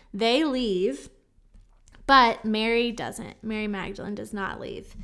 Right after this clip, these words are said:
And it says, "Now Mary stood outside the tomb crying.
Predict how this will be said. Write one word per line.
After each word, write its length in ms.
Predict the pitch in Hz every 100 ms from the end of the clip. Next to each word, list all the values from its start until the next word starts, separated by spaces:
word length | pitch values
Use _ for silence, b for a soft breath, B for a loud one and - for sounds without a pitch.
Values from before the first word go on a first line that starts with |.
| B B B
And 540 | - 233 220 214 214 196
it 120 | 202
says, 220 | 240 214
"Now 160 | 220 214
Mary 280 | 220 240 302
stood 260 | - 233
outside 460 | 208 214 214 208 208
the 80 | 214
tomb 320 | - 208 202
crying. 640 | - 208 - - - 233